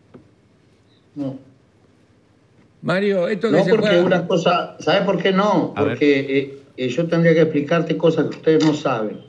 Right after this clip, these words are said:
Speaker 1: Porque una cosa es lo que se ve y otra cosa es lo que es.
Speaker 3: ¿Y por qué no nos explicás?
Speaker 1: Es como una, es como, la realidad es como, viste, como decimos siempre.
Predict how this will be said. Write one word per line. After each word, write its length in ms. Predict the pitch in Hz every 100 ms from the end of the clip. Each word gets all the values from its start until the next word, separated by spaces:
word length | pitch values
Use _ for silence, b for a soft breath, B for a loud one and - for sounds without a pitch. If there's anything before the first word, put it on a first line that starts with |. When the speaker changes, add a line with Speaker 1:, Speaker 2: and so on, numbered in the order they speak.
| _
Speaker 1:
Porque 340 | - - 127 139
una 260 | 160 170
cosa 300 | 165 - 165
es 80 | 170
lo 160 | 156 143
que 140 | 143
se 200 | - 120
ve 420 | 139 156 147 - - - - _ _ _ _ -
y 60 |
otra 220 | 135 143
cosa 300 | 131 151 151 151
es 120 | 147
lo 120 | -
que 160 | - 113
es. 380 | - - - _ _ -
Speaker 3:
¿Y 80 | 117
por 140 | 139
qué 80 | 170
no 100 | 175
nos 180 | 147 127
explicás? 500 | - 120 98 87 - _ _
Speaker 1:
Es 60 |
como 180 | - 151
una, 280 | 156 165 -
es 180 | 139 156
como, 480 | 160 170 170 165 147
la 160 | 139 139
realidad 580 | 147 147 151 165 208 202
es 80 |
como, 380 | - 156 135 127
viste, 240 | 143 143 127
como 160 | 131 139
decimos 340 | 135 143 127
siempre. 360 | - - -